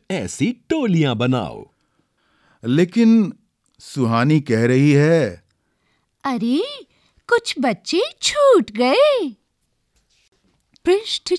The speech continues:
Speaker 3: छह। अंगूठे की छाप।
Speaker 2: यहाँ कुछ अंगूठों के चित्र बने हैं और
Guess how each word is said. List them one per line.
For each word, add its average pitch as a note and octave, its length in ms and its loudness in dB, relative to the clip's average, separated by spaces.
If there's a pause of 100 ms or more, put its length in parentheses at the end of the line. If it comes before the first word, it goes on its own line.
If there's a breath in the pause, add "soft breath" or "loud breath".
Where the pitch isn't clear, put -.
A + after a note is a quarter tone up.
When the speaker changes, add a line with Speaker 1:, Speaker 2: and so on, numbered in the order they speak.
Speaker 3:
छह। B3 680 -2 (880)
अंगूठे D4 800 0
की A3+ 220 -4
छाप। F4 640 -8 (1400)
Speaker 2:
यहाँ A#2 460 -4
कुछ F#3 340 -4 (960)
अंगूठों C3+ 500 -2
के F#3+ 120 -2
चित्र C#3+ 300 -2
बने F2+ 260 -8
हैं - 200 -20 (880 soft breath)
और D#3+ 600 0